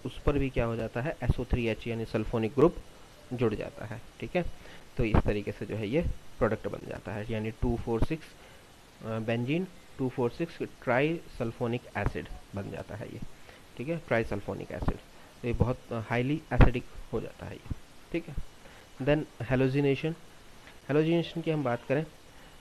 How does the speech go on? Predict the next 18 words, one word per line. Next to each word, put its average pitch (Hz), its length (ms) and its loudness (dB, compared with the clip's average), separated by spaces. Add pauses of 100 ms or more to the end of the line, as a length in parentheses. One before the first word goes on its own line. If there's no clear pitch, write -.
(100)
कि 139 360 4 (1400)
chlorine 139 400 6 (220)
या 127 200 2
bromine 127 440 4 (560)
के 117 380 2
हम 113 200 0
reaction 113 360 0
कराते 113 340 -2
हैं, 120 220 0 (1000)
ठीक 135 140 -6
है। 156 80 0 (580)
तो 139 320 2
अगर 139 300 4 (240)
medium 131 600 2 (120)
H - 240 -2
two 143 140 2
ओ 131 40 2
है, 107 180 -2